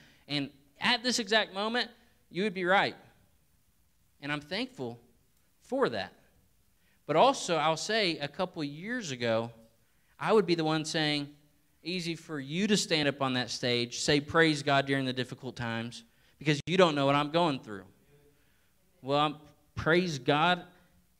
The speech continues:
and I'm thankful that I held on, because now I can look back and say, "I'm glad I didn't give up," because I, that challenge brought me closer to God. And I believe God wants us to graduate in hanging on,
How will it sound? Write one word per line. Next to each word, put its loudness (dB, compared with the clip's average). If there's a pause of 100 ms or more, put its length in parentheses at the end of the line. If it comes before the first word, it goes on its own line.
(140)
and -2
I'm -2
thankful -2
that 2
I 4
held -2
on, -2 (600)
because -2
now -2
I 2
can -10
look -2
back 2
and -4
say, 0
"I'm 0
glad 2
I 6
didn't 0
give -4
up," -2 (380)
because 2
I, 0 (220)
that 4 (180)
challenge 2
brought 6
me -2
closer -2
to -14
God. -2 (1300)
And -2
I 2
believe 2
God 6
wants 0
us -4
to -4
graduate 2 (200)
in -6
hanging -2
on, -4